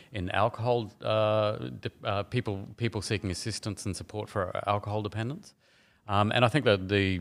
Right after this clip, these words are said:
uh, you know, covid has really driven that 'cause we've, we've seen some of the, um, some of the driving factors,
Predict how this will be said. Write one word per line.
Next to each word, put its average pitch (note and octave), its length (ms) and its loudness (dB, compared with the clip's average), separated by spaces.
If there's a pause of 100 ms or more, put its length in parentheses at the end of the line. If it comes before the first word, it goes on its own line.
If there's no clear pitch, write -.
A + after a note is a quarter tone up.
(100)
uh, F#2+ 360 2 (380)
you A2+ 80 -4
know, G2 100 6
covid A#2+ 440 6
has F2+ 140 4
really F#2 220 2
driven F#2+ 360 -2
that F2+ 180 -2
'cause F2+ 160 -8
we've, F#2 240 -2
we've G#2 180 -6
seen G#2 320 0
some F#2+ 180 -4
of F2+ 80 -2
the, F2 200 0
um, E2 400 -4 (760)
some A#2 200 2
of F#2 60 6
the F2 60 4
driving G2+ 440 8
factors, - 640 -2